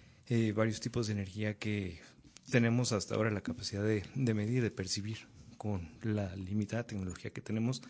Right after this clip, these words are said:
Y pues efectivamente hay tantas cosas que ignoramos. Ahora, tomando en cuenta la cuestión de vida extraterrestre,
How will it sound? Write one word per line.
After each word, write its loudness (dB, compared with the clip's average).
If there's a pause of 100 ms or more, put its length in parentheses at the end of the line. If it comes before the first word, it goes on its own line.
(680)
Y 8
pues 6
efectivamente 2 (380)
hay 4
tantas 6
cosas 0
que -4
ignoramos. 0 (260)
Ahora, 4 (260)
tomando 4
en 2
cuenta 0
la 2
cuestión -2
de 4
vida 4
extraterrestre, -4